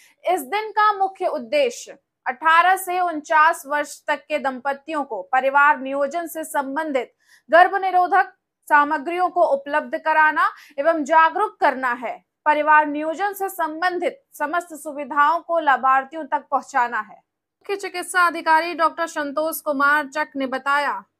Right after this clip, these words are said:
कि जनसंख्या स्थिरता पखवाड़ा के अंतर्गत जनपद के जिला चिकित्सालय ज्ञानपुर,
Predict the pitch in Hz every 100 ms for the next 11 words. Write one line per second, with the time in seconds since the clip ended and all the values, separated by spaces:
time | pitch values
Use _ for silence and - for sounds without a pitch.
0 | _ _ - 254 294 285 311 302 349 330
1 | - 302 311 320 311 302 277 277 294 285
2 | 294 262 262 254 285 262 262 254 269 -
3 | 269 254 269 294 285 - 262 - 254 262
4 | 262 226 233 240 233 269 339